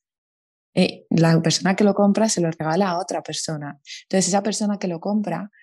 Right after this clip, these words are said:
tiene que recibir una llamada diciendo, "Me ha encantado, qué ilusión me ha hecho". Ese es el, eso es como la base. Entonces,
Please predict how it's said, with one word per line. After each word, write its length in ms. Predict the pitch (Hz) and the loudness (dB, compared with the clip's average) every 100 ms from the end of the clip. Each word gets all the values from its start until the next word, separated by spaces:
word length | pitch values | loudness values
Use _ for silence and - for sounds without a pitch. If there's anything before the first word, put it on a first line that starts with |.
| _ _ | _ _
tiene 220 | 190 196 | -4 -2
que 100 | 196 | -2
recibir 440 | 202 190 170 185 170 | -2 -4 -2 -2 -2
una 200 | 180 208 | -4 -2
llamada 540 | 185 175 185 185 190 | -4 -6 -8 -8 -8
diciendo, 500 | 185 165 180 170 156 | -12 -8 -6 -4 -4
"Me 100 | 160 | -4
ha 60 | 180 | -6
encantado, 760 | 196 - 156 170 180 160 147 _ _ _ _ - | -6 -6 -4 -4 -2 -4 -8 _ _ _ _ -2
qué 80 | |
ilusión 440 | 202 208 - 185 190 | 2 2 0 -6 -6
me 120 | 175 | -6
ha 160 | 156 165 | -8 -10
hecho". 360 | 165 - - _ | -10 -12 -12 _
Ese 240 | - 202 214 | 0 2 2
es 100 | 208 | 2
el, 300 | 190 175 170 - - _ | 0 0 -2 -10 -20 _
eso 240 | 190 185 | -2 0
es 160 | 214 - | 0 0
como 240 | 208 190 | -2 0
la 160 | 170 156 | -2 -4
base. 400 | 156 165 - - | -4 -6 -10 -10
Entonces, 500 | - 165 170 165 139 | -6 -4 -2 -4 -6